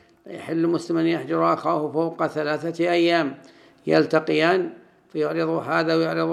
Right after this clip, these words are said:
هذا، وخيرهما الذي يبدأ بالسلام. وقد جاءت الشريعة بالأمر بالإحسان إلى الجار وبذل المعروف له وكف الأذى عنه، ثبت في الصحيحين من حديث عبد الله بن عمر رضي الله عنهما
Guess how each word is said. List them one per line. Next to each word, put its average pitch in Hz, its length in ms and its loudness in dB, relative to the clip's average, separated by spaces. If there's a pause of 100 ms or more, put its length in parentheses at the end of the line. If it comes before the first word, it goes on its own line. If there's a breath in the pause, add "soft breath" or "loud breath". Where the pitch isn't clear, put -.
(140)
هذا، 165 260 2
وخيرهما 160 680 0
الذي 160 360 2
يبدأ 156 400 -2
بالسلام. 151 640 -2 (920 loud breath)
وقد 185 320 0
جاءت 185 340 6
الشريعة 180 680 2
بالأمر 170 500 0
بالإحسان 175 540 -2
إلى 175 260 2
الجار 170 420 2 (640 soft breath)
وبذل 160 380 -2
المعروف 165 600 0
له 170 220 0
وكف 170 520 -2
الأذى 170 360 -2
عنه، 170 320 0 (520 soft breath)
ثبت 156 260 -4
في 151 180 -6
الصحيحين 165 760 0
من 185 100 4
حديث 170 420 0
عبد 170 260 0
الله 170 380 2
بن 175 160 -4
عمر 165 400 0
رضي 156 260 -2
الله 160 280 -2
عنهما 170 540 -2